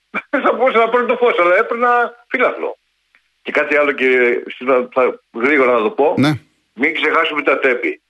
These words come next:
Speaker 1: Αυτοί όλοι οι πολιτικοί που βγαίνουν και έχουν το θράσος και μιλάνε και ζητάνε την ψήφο μας, ήθελα να ξέρω, δεν ντρέπονται. Δεν ντρέπονται. Ζητάνε την ψήφο μας.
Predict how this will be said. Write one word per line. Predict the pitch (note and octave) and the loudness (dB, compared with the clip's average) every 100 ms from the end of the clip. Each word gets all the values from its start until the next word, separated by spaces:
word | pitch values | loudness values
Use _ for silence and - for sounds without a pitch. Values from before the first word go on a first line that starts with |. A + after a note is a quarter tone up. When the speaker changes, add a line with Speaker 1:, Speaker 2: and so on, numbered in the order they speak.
| _ | _
Speaker 1:
Αυτοί | - A2 - D#3 E3 - - _ - | -4 -2 0 0 0 0 -6 _ -2
όλοι | C3 D#3 | 0 2
οι | D3 | 0
πολιτικοί | D3 B2+ - D#3 | 0 -2 -4 -4
που | C3+ | -2
βγαίνουν | A#2+ D#3 D3 | 0 2 2
και | - | 0
έχουν | D3 C3+ | -2 -2
το | A2 | -4
θράσος | - C3 C#3+ - - | 0 0 0 -6 -6
και | G#2 | -6
μιλάνε | G#2 G#2+ B2+ C#3+ A2 | -4 -2 0 2 0
και | F#2 A2+ | -4 -8
ζητάνε | G#2+ D3 D3+ | -4 -2 0
την | B2 | -2
ψήφο | A2 - G#2+ - | -8 -4 -4 -2
μας, | - G#2 G#2+ | 0 0 0
ήθελα | - D#3 E3 | -4 0 2
να | D3+ | 2
ξέρω, | E3 C#3+ | 0 0
δεν | G#2 G#2+ | 0 -2
ντρέπονται. | - G#2+ - G2 - - _ | 0 -2 -2 -4 -6 -20 _
Δεν | A#2+ A3 G3 | 0 0 2
ντρέπονται. | D#3 B2 - - - - _ _ _ - | 0 0 -4 -8 -10 -10 _ _ _ -4
Ζητάνε | C#3+ D3+ G3 G#3 | -2 2 2 2
την | F#3 D#3 | 0 -4
ψήφο | B2 D#3 F3 F3 | -2 0 2 2
μας. | D#3+ A2+ | 2 -2